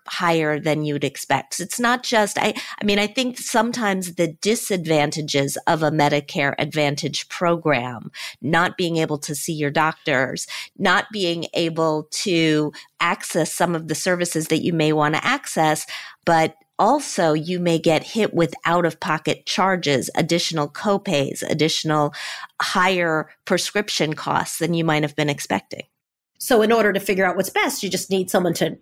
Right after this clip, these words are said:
Speaker 2: to navigate that for you, help you figure out what is actually best for your, as Jean likes to call it, your personal economy.
Speaker 1: It is personal. I know I sound a little like a broken record with the personal economy,
Speaker 2: No,
Speaker 1: but
Speaker 2: we
Speaker 1: it
Speaker 2: like
Speaker 1: has
Speaker 2: it.
Speaker 1: to
Speaker 2: We
Speaker 1: fit,
Speaker 2: like it.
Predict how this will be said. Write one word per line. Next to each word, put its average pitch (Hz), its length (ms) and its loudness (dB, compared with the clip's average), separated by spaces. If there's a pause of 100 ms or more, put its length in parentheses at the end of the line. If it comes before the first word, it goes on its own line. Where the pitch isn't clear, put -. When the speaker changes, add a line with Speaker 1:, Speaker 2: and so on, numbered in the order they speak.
Speaker 2:
to 190 100 -2
navigate 180 580 0
that - 240 -6
for 143 140 -2
you, 135 100 -6
help 214 240 2
you 196 80 -4
figure 175 300 -2
out 160 160 -4
what 170 100 -2
is - 480 -6
actually 180 600 -2
best 160 440 -6 (400)
for 190 140 -2
your, 180 480 2
as 190 160 -2
Jean 180 260 0
likes 151 220 -4
to 190 80 -2
call 165 180 2
it, - 80 -8 (260)
your 190 320 4
personal 185 460 -2
economy. 165 480 -6 (360)
Speaker 1:
It 247 120 2
is 339 200 0
personal. 151 480 0
I 127 160 4
know 220 200 2
I 247 100 2
sound 185 280 0
a 180 60 2
little 165 260 0
like 156 180 2
a 165 60 0
broken 156 420 0
record 156 360 -2
with 156 160 -2
the 156 80 -4
personal 151 500 -2
economy, 147 440 2
Speaker 2:
No, - 60 2
Speaker 1:
but 254 60 4
Speaker 2:
we 262 60 4
Speaker 1:
it 262 40 2
Speaker 2:
like 269 140 4
Speaker 1:
has 277 140 2
Speaker 2:
it. 254 80 -6
Speaker 1:
to - 60 0
Speaker 2:
We 262 80 0
Speaker 1:
fit, 277 40 0
Speaker 2:
like 285 220 2
it. 170 140 -2